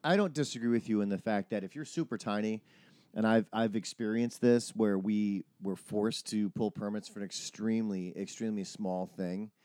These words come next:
in a private home, and we're like, "Seriously, what's going on here?" And the issue ultimately is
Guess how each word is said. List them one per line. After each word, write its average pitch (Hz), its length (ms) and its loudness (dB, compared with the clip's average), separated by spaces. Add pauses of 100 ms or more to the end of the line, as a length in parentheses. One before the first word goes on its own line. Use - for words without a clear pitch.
(340)
in 117 140 -6
a 104 60 -8
private 104 420 0
home, 95 360 -2
and 104 100 -4
we're 107 200 -2
like, 101 220 -4 (100)
"Seriously, 104 520 -6
what's 95 200 -8
going 98 260 -8
on 95 200 -8
here?" 92 240 -8
And 110 120 -6
the 110 140 -4
issue 135 580 0 (100)
ultimately 113 880 -2 (720)
is 104 720 -4